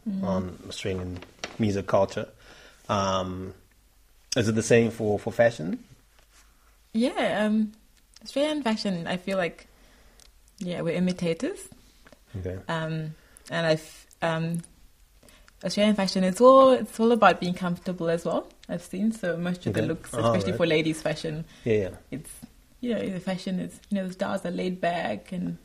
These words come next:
Speaker 2: Yeah.
Speaker 1: you know, um, so,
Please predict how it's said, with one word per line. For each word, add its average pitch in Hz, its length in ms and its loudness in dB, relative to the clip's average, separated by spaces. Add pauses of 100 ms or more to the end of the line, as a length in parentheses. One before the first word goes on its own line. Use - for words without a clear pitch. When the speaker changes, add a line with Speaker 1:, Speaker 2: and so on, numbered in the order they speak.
Speaker 2:
Yeah. 98 220 -2 (440)
Speaker 1:
you 165 180 -4
know, 156 420 -2
um, 139 400 -4 (1160)
so, 165 440 2